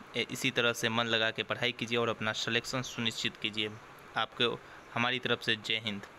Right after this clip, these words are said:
तो चलते हैं प्रीपोजिशन साथियों, आज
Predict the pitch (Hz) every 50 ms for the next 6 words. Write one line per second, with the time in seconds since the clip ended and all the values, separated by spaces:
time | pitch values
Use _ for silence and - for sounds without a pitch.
0 | - - - - - - - 117 - 131 131 139 127 160 160 160 156 139 - 139
1 | 127 - - 127 123 127 127 - - 147 143 - 143 135 131 - 147 143 147 135
2 | - - - - - - - - - - - - - - - - - - 120 117
3 | 123 123 117 - - -